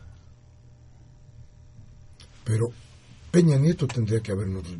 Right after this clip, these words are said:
necesariamente dado seguridad. Y seguridad, no la seguridad del tolete,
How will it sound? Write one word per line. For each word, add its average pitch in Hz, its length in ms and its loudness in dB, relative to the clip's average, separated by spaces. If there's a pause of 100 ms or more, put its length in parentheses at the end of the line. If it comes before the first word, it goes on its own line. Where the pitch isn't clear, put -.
(1200)
necesariamente 156 1080 4
dado 147 280 4
seguridad. 95 580 -4 (840)
Y 170 60 2
seguridad, 180 560 8 (160)
no 202 220 8
la 214 140 10
seguridad 135 540 6
del 143 180 4
tolete, 113 560 -2